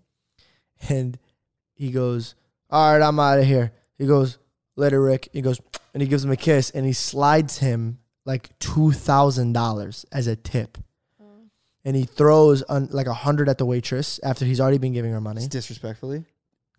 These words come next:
Speaker 3: Like, throws it at
Speaker 1: Yeah,
Speaker 3: her?
Speaker 1: like, literally, like,
Speaker 3: <laughs>
Speaker 1: threw it, kinda like, he tried to, like, put it in between her boobs, but she wouldn't let it.
Speaker 3: Mm.
Speaker 1: And then he kinda just tossed it.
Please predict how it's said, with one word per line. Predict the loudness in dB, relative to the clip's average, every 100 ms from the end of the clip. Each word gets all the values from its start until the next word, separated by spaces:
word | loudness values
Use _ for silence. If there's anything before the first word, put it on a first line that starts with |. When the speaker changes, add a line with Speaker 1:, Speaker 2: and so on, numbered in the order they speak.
| _ -20
Speaker 3:
Like, | -16
throws | -10 -6 -6 0
it |
at | 2
Speaker 1:
Yeah, | 4
Speaker 3:
her? |
Speaker 1:
like, | 2 4
literally, | 6 6
like, | 6
Speaker 3:
<laughs> | 2
Speaker 1:
threw | 2 6 6
it, | 4
kinda | 0 2
like, | 4 2 0
he | -4
tried | 0 2
to, | 4
like, | 2
put | 2
it | 2
in | 2
between | 0 0
her | 0
boobs, | 2 2 0
but | -4 -4
she | -4
wouldn't | -4 -2
let | -2 -2
it. | -2 _
Speaker 3:
Mm. | -14
Speaker 1:
And | -10 -4
then | 0
he | 0
kinda | 0 0
just | -2 -2
tossed | 0 2 0 -2
it. | -4